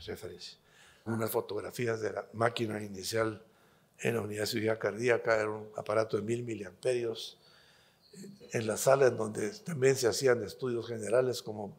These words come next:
enemas de vario y series gastroduodenales, para que vean. Ya eso pasó. Se conforma un grupo sólido de cardiólogos pediatras con la venida del doctor Ricardo Sotomora Fonán. El doctor Ricardo Sotomora Fonán,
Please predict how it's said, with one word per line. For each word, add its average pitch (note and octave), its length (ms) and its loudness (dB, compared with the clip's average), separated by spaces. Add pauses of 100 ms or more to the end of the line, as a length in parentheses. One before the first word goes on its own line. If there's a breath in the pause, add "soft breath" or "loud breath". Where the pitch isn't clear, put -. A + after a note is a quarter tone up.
(120)
enemas A2+ 380 -4
de G#2+ 80 -2
vario A2+ 400 4
y G2 40 -6
series G#2+ 320 -4
gastroduodenales, G#2 1000 -6
para G#2 180 0
que G#2+ 120 -4
vean. - 200 -6 (340)
Ya C3 120 8
eso A#2 220 -2
pasó. F#2+ 300 -6 (180)
Se C3 180 8
conforma E3 500 8
un D3+ 60 2
grupo D#3+ 300 4
sólido D#3 460 10
de A#2 100 2
cardiólogos A2+ 720 8
pediatras C3 800 4
con C3 160 2
la A2 100 8
venida B2+ 440 4
del A#2 200 2 (100)
doctor C3+ 360 2
Ricardo C3+ 500 6
Sotomora A2+ 840 -2
Fonán. A2 540 -2 (640 loud breath)
El B2 80 0
doctor C3+ 300 4
Ricardo C3+ 360 6
Sotomora A#2+ 540 0
Fonán, A#2+ 500 -4